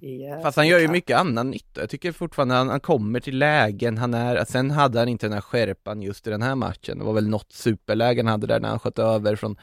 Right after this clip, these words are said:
Speaker 2: nära håll när bollen damp ner framför fötterna på han, men
Speaker 1: Han var ändå offside där, så
Speaker 2: Ja,
Speaker 1: jag vet inte
Speaker 2: ja, det är
Speaker 1: vilken
Speaker 2: också,
Speaker 1: då.
Speaker 2: det är också i och för sig. Det hade blivit offside-mål till och med.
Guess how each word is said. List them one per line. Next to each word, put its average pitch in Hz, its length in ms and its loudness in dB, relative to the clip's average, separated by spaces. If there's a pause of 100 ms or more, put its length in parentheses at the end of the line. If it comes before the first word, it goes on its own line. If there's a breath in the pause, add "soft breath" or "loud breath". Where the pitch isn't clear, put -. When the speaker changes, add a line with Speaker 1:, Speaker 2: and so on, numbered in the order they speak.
(420 soft breath)
Speaker 2:
nära 110 300 2
håll 110 240 2
när 107 100 0
bollen 107 360 0
damp 120 320 2
ner 113 200 2
framför 107 200 -2
fötterna 113 420 -4
på 117 200 -2
han, 117 120 -2
men 107 340 -6
Speaker 1:
Han - 180 -8
var 151 80 -2
ändå 143 200 -2
offside - 480 -2
där, - 160 -10 (260)
så - 120 -20
Speaker 2:
Ja, 143 60 -8
Speaker 1:
jag 143 60 -8
vet 143 100 -12
inte - 180 -14
Speaker 2:
ja, 135 100 4
det 131 80 4
är 131 40 6
Speaker 1:
vilken 113 160 6
Speaker 2:
också, - 220 -6
Speaker 1:
då. 104 60 -2
Speaker 2:
det 117 140 2
är 117 60 6
också 98 300 0
i 101 40 -4
och - 40 -10
för 82 80 -12
sig. 92 260 -4
Det 104 260 2
hade 101 240 2
blivit 123 160 -4
offside-mål 107 560 -2
till 120 100 -10
och 107 60 -6
med. 104 120 -6